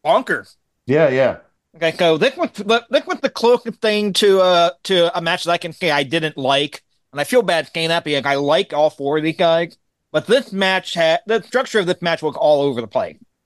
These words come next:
Speaker 1: Like, Paris O'Hara looked like, looked like she played Faith in peril,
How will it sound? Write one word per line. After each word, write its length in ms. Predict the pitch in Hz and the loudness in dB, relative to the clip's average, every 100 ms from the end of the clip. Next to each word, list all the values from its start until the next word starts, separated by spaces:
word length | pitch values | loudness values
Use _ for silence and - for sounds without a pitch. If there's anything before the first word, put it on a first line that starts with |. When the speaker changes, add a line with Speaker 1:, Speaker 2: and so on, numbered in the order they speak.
| - | -6
Speaker 1:
Like, 180 | 135 - | -6 0
Paris 280 | 226 262 254 | 0 0 0
O'Hara 320 | 214 226 226 | 0 2 2
looked 260 | 190 214 - | 2 0 0
like, 320 | 220 208 196 - | 0 0 -6 -6
looked 180 | 220 214 | -4 -2
like 120 | 190 | -2
she 180 | - 220 | -2 -4
played 400 | - 214 196 170 | 0 0 0 -2
Faith 280 | 202 190 170 | -2 -2 -4
in 100 | 156 | -2
peril, 560 | 220 214 220 214 202 | 2 4 4 2 0